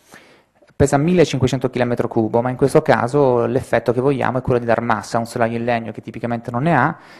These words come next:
per ridurre il rumore del calpestio. Questo andrebbe dove vuole, se non confinato, se non lo confiniamo in quel, in quel cartoncino che è anche un fondello. Eh, i risultati sono più che discreti.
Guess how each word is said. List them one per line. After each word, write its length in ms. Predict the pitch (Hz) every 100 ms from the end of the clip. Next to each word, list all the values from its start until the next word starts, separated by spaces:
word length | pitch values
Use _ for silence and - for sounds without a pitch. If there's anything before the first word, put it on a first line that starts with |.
| - _
per 220 | - 135
ridurre 300 | 170 139 131
il 60 | 139
rumore 200 | 123 117
del 80 | 110
calpestio. 640 | 113 - - - - 50 - - _ _ _ _ _ _ _ _ _ - _
Questo 280 | 156 143 123
andrebbe 340 | 120 131 120
dove 180 | 113 117
vuole, 440 | 120 117 107 107
se 140 | 110 120
non 140 | 123
confinato, 720 | 123 117 - 117 110 110 107
se 100 | -
non 100 | 117
lo 40 | 117
confiniamo 460 | 120 123 123 117
in 80 | 110
quel, 640 | 113 113 110 107 107 107
in 60 | 107
quel 160 | 117 117
cartoncino 540 | 113 - 127 - 113
che 80 | 117
è 40 |
anche 160 | 113 120
un 60 |
fondello. 640 | 117 180 151 104 110 151 175 - - - _ _ -
Eh, 600 | 131 127 120 117 120 120
i 40 |
risultati 360 | 156 202 120 131
sono 400 | 135 113 110 110
più 160 | -
che 80 | 139
discreti. 580 | 113 - 117 - - -